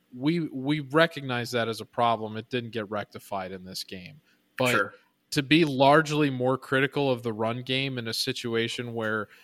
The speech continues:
Speaker 1: the starting running back that the offense is, like, tailored around having as a backfield mate to McCord, that guy wasn't available,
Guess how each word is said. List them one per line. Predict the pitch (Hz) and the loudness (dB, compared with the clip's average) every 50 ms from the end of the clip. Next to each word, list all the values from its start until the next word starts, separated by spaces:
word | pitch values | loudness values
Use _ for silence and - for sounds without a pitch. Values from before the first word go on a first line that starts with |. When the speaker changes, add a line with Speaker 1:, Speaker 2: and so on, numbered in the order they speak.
| - - - | -20 -12 -6
Speaker 1:
the | 127 | -2
starting | - - - - - 131 127 131 135 127 117 | 0 0 0 2 2 4 4 4 4 2 0
running | 110 110 110 113 120 123 123 120 | -2 -2 -2 -2 -2 -4 -2 0
back | 123 123 123 127 131 - | 2 4 4 2 2 -2
that | - 120 120 113 110 107 - - _ _ _ - | -4 -2 -2 -2 -2 -2 -6 -10 _ _ _ 0
the | 117 110 | 0 0
offense | - - 113 120 127 - - 135 131 127 - 120 | 2 2 2 2 2 2 0 0 0 0 -2 -4
is, | 117 110 | -4 -2
like, | 110 113 110 - | -2 -2 -4 -4
tailored | _ - - 120 120 123 131 127 117 | _ -4 -2 0 0 2 0 0 0
around | 117 110 113 110 110 110 107 | -2 -2 -2 -2 -2 -2 -4
having | 107 107 107 110 113 113 120 113 | -6 -4 -4 -2 -2 -4 -4 -6
as | 113 101 92 | -6 -6 -6
a | 110 | -8
backfield | 95 - - 104 101 107 113 - - 123 117 117 113 117 | -8 -6 -4 -2 -2 -2 -2 -4 -6 -4 -4 -4 -4 -4
mate | 120 120 120 120 - | -6 -6 -6 -6 -6
to | - 117 | -10 -10
McCord, | 110 104 101 - _ - 110 110 113 117 123 127 - _ _ _ _ _ _ _ _ 127 | -10 -10 -12 -10 _ -4 -2 0 0 -2 -2 -6 -10 _ _ _ _ _ _ _ _ -4
that | 123 117 123 127 - | -2 0 0 0 2
guy | 135 123 120 120 | 2 4 4 2
wasn't | 113 113 117 120 117 120 113 | 2 0 -2 -2 -4 -6 -8
available, | 107 101 104 107 107 110 117 123 120 - 131 135 143 143 - | -8 -8 -6 -4 -2 -2 -2 -2 -2 -2 -4 -4 -4 -6 -10